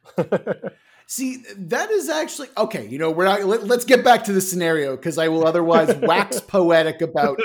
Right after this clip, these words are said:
Speaker 2: R P G mechanics in general. So let's
Speaker 1: Oh, no, we're mechanics. Don't, don't throw me in the briar patch.
Speaker 2: G-,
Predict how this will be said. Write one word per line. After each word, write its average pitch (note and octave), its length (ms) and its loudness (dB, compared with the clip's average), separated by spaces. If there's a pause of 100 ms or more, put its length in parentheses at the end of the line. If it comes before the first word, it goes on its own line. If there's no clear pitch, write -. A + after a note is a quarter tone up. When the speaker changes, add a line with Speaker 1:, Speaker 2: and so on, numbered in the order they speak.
Speaker 2:
R D3+ 160 -6
P E3 180 -10
G D3+ 180 -10
mechanics C3 600 -12
in A#2+ 100 -10
general. G#2 380 -14 (100)
So - 80 -4
let's F3 320 -2 (220)
Speaker 1:
Oh, F3 260 2
no, G3 220 -2
we're B2+ 180 -2
mechanics. C#3 640 -4
Don't, C3+ 340 -6
don't C3 240 -6
throw D#3 140 -6
me D3+ 80 -10
in C3+ 60 -10
the A#2 80 -6
briar C3 240 -4
patch. - 400 -18
Speaker 2:
G-, G3+ 100 -8